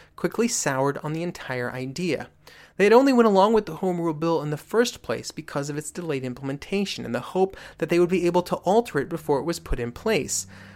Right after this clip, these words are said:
With it being used as a way of gaining support for conscription among Irish nationalists,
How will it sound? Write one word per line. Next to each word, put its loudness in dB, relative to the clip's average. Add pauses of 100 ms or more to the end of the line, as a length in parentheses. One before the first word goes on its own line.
With 0
it -2
being 4
used 0
as -4
a 2
way 2
of -2
gaining -2
support -2
for -6
conscription -4
among -4
Irish -4
nationalists, -2